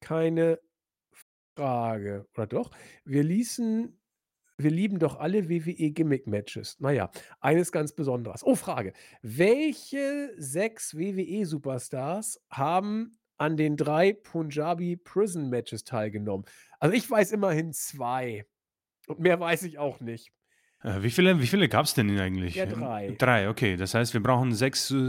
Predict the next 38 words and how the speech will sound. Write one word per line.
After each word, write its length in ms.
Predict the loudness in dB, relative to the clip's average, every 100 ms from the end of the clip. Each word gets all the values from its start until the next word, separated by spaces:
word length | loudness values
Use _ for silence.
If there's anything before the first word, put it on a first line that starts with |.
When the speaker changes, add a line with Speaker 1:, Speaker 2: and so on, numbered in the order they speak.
| -2 -4
Speaker 2:
naja, 580 | -6 -4 -2 2 4 2
sechs 280 | 0 -2
Namen 200 | 0 0
brauchen 320 | 2 2 2 0
wir. 880 | -2 -4 -14 -16 -18 -14 -8 -6 -6
Ich 140 | 0
hätte 160 | 2 2
jetzt 140 | 0
gedacht, 260 | 2 2 0 -4
Ge-, 160 | -6 -4
Great 240 | 2 0 2
Khali 300 | 0 0 -2
war 100 | -2
in 120 | -2
allen 280 | -2 0 0
drin. 320 | -2 -2 -2 0 0
<laughs> 260 | 2 2 0
Speaker 1:
Nee, 400 | 2 2 4 2 0
nee, 200 | -2 -2
nee, 180 | -4
nee, 140 | -4 -6
nee. 260 | -8 -12 _
Also 200 | -4 -4
in 140 | -4
allen 340 | -6 -2 0 0
war 140 | 0
er 100 | -2
safe 400 | -2 -2 -2 -2
nicht 220 | -8 -8
drin. 220 | -12 -20 -20 -20 -20 -6
Denn 260 | -2 0 -2 -4
eins 360 | 0 0 -2
war 200 | 0 2 2
Randy 640 | 2 0 -2 0 0 -2
gegen 440 | 0 0 2 -4
Jinder. 480 | -4 -4 -6 -10 -16 _ _ 4
Speaker 2:
Oh 180 | 8
ja, 540 | 8 6 2 0 0